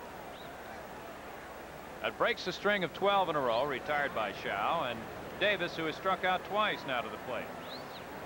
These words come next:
Well, boy, <laughs> it's never more evident, evident in the sport of baseball and the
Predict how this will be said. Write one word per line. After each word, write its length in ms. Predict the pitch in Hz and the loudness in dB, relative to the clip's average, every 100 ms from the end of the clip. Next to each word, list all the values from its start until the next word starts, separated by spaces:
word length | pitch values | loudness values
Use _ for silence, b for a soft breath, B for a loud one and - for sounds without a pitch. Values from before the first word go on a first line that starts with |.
| - - - - - - - - - - - - - - - - - - - - - - - - - - - - - - | -10 -10 -10 -10 -10 -8 -8 -8 -10 -10 -10 -8 -8 -8 -10 -10 -10 -8 -8 -8 -8 -10 -10 -10 -10 -10 -10 -10 -8 -2
Well, 160 | 147 | 0
boy, 220 | 156 139 131 | 2 4 2
<laughs> 60 | 147 | 0
it's 200 | 131 147 | -4 0
never 240 | 170 165 | 2 2
more 260 | 151 170 156 | 4 6 6
evident, 320 | 170 135 - | 4 2 0
evident 400 | 139 160 123 107 | 2 2 2 0
in 80 | 110 | -2
the 100 | 104 | -2
sport 300 | - 151 156 | -2 2 2
of 100 | 127 | 4
baseball 640 | 139 160 - 107 82 92 110 | 4 2 2 -2 0 2 0
and 120 | 95 87 - - - - - | -4 -8 -10 -10 -10 -10 -4
the 160 | - | -4